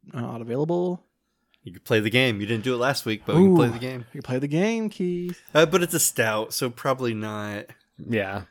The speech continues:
Speaker 2: Oh, it's a ten. <laughs>
Speaker 3: Right.
Speaker 1: Stout, so pretty much in the name, stout with candied pecans and cinnamon. There is no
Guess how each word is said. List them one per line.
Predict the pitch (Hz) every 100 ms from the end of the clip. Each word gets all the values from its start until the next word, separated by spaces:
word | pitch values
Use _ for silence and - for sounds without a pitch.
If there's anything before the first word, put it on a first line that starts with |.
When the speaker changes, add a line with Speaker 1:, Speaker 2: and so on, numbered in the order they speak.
| -
Speaker 2:
Oh, | 160
it's | 175
a |
ten. | - 147 120 104 - - -
<laughs> | 214 - - _ - - - - - - - 117
Speaker 3:
Right. | 196 131 123 - - - - - - _ - 147 135 - _ _ _ - - 440 - - - - - - _ _ _ _ _ _ _ _ _ _ _ _ _ _ _ _ _ _ _
Speaker 1:
Stout, | - - 165 170 160
so | 165 151 131 - _ _ _ _ _ _ -
pretty | 170 170
much | 151 143 - -
in | 156
the |
name, | 139 139 143 143 135
stout | - 147 139 139
with | 131 120 -
candied | - 143 139 123
pecans | 160 160 160 160 156 135
and | 127 127 117 -
cinnamon. | 151 160 165 165 165 - _ _ _ _ _ _ _ _ _ _ _ _ _ _ _ _ _ _
There | - 139 135
is | 123 120
no | 127 147 160 165 165